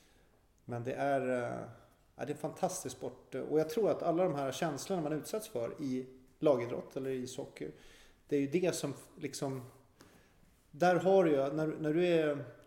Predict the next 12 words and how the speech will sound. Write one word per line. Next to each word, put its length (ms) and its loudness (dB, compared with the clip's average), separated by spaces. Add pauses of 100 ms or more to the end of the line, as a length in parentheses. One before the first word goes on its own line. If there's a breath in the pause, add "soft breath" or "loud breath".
(280)
hur 120 0
gammal 360 2
du 80 4
än 120 2
må 100 2
vara, 420 4 (580 loud breath)
om 120 -10
du 80 -2
är 40 -2
femton, 520 0
tjugo, 460 2
trettio, 800 0